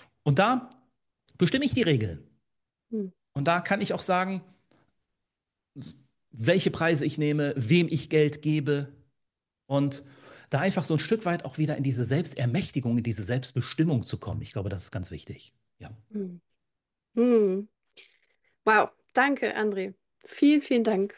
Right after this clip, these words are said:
Speaker 2: für
Speaker 1: Voll
Speaker 2: deine
Speaker 1: gerne.
Speaker 2: Inspiration, für deine
Speaker 1: Ja.
Speaker 2: Energie, für deine Freude mit diesem Thema. Ähm, ich bin sehr berührt, ich habe sehr viel mitgenommen und ich
Speaker 1: Ja.
Speaker 2: wünsche uns einfach, dass, ja, dass dieser Freudefunken in unseren Herzen weiter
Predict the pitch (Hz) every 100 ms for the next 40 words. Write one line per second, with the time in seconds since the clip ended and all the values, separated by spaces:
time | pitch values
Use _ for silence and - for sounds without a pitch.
0 | - 254 220 220 226 214 131 110 - 226
1 | 208 208 208 233 220 220 226 175 269 247
2 | 285 285 294 285 240 233 247 - 208 220
3 | 226 226 226 233 226 214 214 - 208 196
4 | 196 226 - 190 190 208 - - - _
5 | - 220 208 240 254 247 262 277 - -
6 | - 214 214 214 220 - 185 185 202 -
7 | - - _ 214 196 208 - 214 247 247
8 | 214 - 196 208 - 208 196 - - 208
9 | 226 - - - 233 202 202 214 - -
10 | - - - - - 247 302 320 - 277
11 | 254 220 208 - 220 226 220 214 208 202
12 | 214 196 - 196 190 196 202 - 190 180
13 | 180